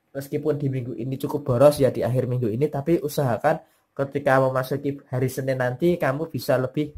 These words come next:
menghemat pengeluaran kamu. Kemudian, kalau dari sisi asmara, kalau di, dari sisi asmara sepertinya ada rasa saling mengecewakan satu sama lain ya. Dalam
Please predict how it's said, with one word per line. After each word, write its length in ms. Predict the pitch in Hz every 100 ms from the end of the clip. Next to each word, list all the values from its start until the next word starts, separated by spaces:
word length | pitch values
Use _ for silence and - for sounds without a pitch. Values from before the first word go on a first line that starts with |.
| -
menghemat 560 | 139 127 135 127 143 143 _ _ -
pengeluaran 540 | 135 123 120 123 117
kamu. 320 | 110 110 110 - _ _ _ _ _ _ _ _ _ _ _ _ -
Kemudian, 460 | 220 240 226 240 247
kalau 160 | 220 180
dari 180 | 165
sisi 240 | 165 180 -
asmara, 640 | 147 165 151 120 120 147 175 _ _ _ _ _ _ _ _ _ _ _
kalau 180 | - 165
di, 80 | 175
dari 160 | 170 175
sisi 240 | 185 190
asmara 400 | - 202 208 214
sepertinya 640 | 233 - 214 214 208 226 226
ada 480 | 190 - 175 175 170
rasa 240 | 185 196
saling 240 | 190 175
mengecewakan 800 | 180 170 175 175 160 156 170 170
satu 240 | 175 160 160
sama 320 | 170 147 143
lain 400 | 139 139 123 104
ya. 60 | - _ _ _ _ -
Dalam 240 | 139 139